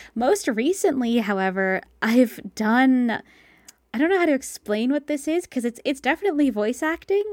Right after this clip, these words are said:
but I guess character acting for a YouTuber called Ujanka Show. He likes me to read his hate comments. So he, he'll email me his hate comments, and then I'll record myself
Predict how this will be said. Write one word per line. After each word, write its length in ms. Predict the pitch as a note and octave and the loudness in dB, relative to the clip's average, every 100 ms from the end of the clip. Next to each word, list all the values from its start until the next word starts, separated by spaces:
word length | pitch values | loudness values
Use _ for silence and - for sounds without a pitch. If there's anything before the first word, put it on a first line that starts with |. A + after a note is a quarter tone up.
| G4 | -8
but 340 | A3+ G#3 G3 - | -4 -4 -6 -12
I 80 | A3 | -10
guess 260 | A3+ A#3 - | -8 -10 -14
character 560 | - - A3 C#4 C#4 C#4+ | -10 -2 0 -2 -2 -4
acting 520 | - C4+ - D#4+ E4 | -4 -6 -6 -4 -4
for 480 | - G#3+ G#3 G#3 G3+ - - - _ | -4 -6 -4 -4 -6 -10 -20 -20 _
a 140 | G#3+ A3 | -4 -2
YouTuber 680 | G#3+ A3 B3 - C#4 A#3 G#3+ | -2 -4 -4 -6 -6 -6 -8
called 340 | A3+ G#3 G#3 | -6 -4 -4
Ujanka 580 | - G#3 G3+ F#3+ A3 D4 | -6 -4 -4 -4 -4 -6
Show. 400 | - D4+ E4+ G4+ G#4+ - _ | -6 -4 -2 -2 -6 -20 _
He 520 | - - C4 C4 B3+ A#3+ | -12 -4 0 0 0 -2
likes 420 | A#3 A3+ C4+ - | -2 -2 -2 -2
me 160 | D4 C#4 | 0 0
to 160 | C4 | -2
read 300 | G#3+ A3+ A3+ | -2 -2 -2
his 200 | G#3 G#3+ | -4 -8
hate 320 | - G#3 G3+ | -4 -4 -4
comments. 720 | - - - - - - - - _ _ | -6 -12 -12 -14 -18 -20 -20 -20 _ _
So 500 | - - A3 G#3+ G3 | -10 -2 0 0 -2
he, 220 | G#3 C4+ - _ - | -6 -10 -14 _ -20
he'll 300 | A3 C4 B3+ | -2 0 0
email 360 | B3 C4 D4 C#4+ | -2 -2 0 0
me 180 | C4+ C4 | 0 0
his 200 | B3 - | -4 -6
hate 260 | G#3 A3 | -6 -6
comments, 480 | - D4+ F4 G4 G4 | -2 0 0 -2 -2
and 100 | G#3+ | -4
then 80 | G3 | -4
I'll 140 | F#3+ | -6
record 400 | G3 G3+ G3 F#3 | -8 -6 -8 -6
myself 640 | F#3+ F#3+ - E3 G3 - | -8 -6 -6 -6 -8 -14